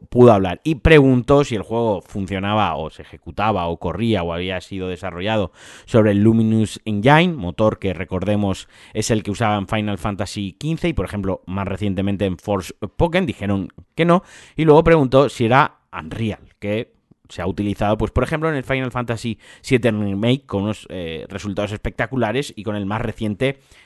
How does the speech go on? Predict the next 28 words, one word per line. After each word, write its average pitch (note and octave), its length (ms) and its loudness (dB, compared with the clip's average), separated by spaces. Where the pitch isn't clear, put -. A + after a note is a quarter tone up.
Crisis A#2 380 -4
Core A#2+ 340 2
Final G#2+ 300 -2
Fantasy G2+ 440 -4
siete A2 500 -6
Reunión, A#2 640 4
y D3+ 140 0
también C#3+ 420 0
dijeron, B2+ 480 0
mm, G#2 540 -2
que A#2+ 120 0
no. G3+ 180 2
Y A#2+ 160 -2
cuando A#2 380 2
preguntó A2+ 1200 4
el G#2 200 -4
youtuber, G#2+ 380 -4
Skillab F#2+ 420 -2
preguntó G#2 540 -2
que A2+ 180 -6
cuál A#2 280 2
era A#2+ 140 4
el A#2+ 60 4
motor A2+ 300 2
gráfico, A#2 460 -2
directamente A2 640 -2
se A#2 320 -2
negaron A2+ 500 2